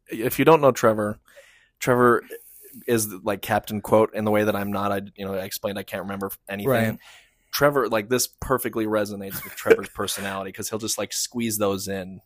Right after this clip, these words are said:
Speaker 1: just
Speaker 2: Into
Speaker 1: whenever.
Speaker 2: conversation.
Speaker 1: Yeah.
Speaker 2: I, I think it's, yeah, I, I download quotes from movies and shows in my brain at a rapid rate.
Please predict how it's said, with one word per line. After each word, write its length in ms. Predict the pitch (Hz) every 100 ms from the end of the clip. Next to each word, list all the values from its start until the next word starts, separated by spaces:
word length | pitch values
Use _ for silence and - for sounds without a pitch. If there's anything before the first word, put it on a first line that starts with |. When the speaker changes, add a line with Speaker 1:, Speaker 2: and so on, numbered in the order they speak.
| _ 110
Speaker 1:
just 220 | 147 143
Speaker 2:
Into 120 | 143
Speaker 1:
whenever. 180 | 107 127 101
Speaker 2:
conversation. 560 | 101 120 117 - 110 110
Speaker 1:
Yeah. 220 | 107 98 - _ _ -
Speaker 2:
I, 200 | 139 - 147
I 40 |
think 260 | 147 175 170
it's, 260 | 156 - 131
yeah, 220 | 131 104
I, 240 | 123 131 123 -
I 140 | 135
download 600 | 131 143 156 156 147 135
quotes 360 | - 131 127 -
from 200 | 131 123
movies 340 | 123 120 113
and 100 | 117
shows 400 | 110 120 117 110
in 80 | 110
my 140 | 110 104
brain 460 | 110 107 107 104 -
at 120 | 104
a 60 |
rapid 400 | 101 107 104 104
rate. 440 | 101 101 101 -